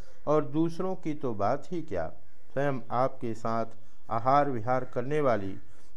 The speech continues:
यदुवंशी लोग भी आपको वास्तव में नहीं जानते, क्योंकि आपने अपने स्वरूप को, जो सबका आत्मा, जगत का आदि कारण और नियंता है, माया के पर्दे से ढक रखा है।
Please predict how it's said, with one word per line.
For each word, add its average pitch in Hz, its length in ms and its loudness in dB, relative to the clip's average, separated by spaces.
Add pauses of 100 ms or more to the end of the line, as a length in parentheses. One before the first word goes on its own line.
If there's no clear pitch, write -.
यदुवंशी 151 680 0
लोग 147 340 2
भी 113 320 0 (320)
आपको 123 440 0
वास्तव 117 460 0
में 117 180 0
नहीं 101 260 -2
जानते, 98 440 0 (680)
क्योंकि 170 460 2
आपने 160 520 2
अपने 143 300 -2
स्वरूप 151 400 0
को, 95 340 0 (320)
जो 143 200 0
सबका 135 400 0
आत्मा, 120 720 0 (340)
जगत 147 400 2
का 120 80 2
आदि 113 400 0
कारण 123 480 0 (340)
और 135 180 2
नियंता 139 540 0
है, 92 260 0 (360)
माया 135 400 2
के 113 180 -2
पर्दे 113 460 0
से 104 220 -2
ढक - 640 -2
रखा 98 220 -2
है। 90 280 -2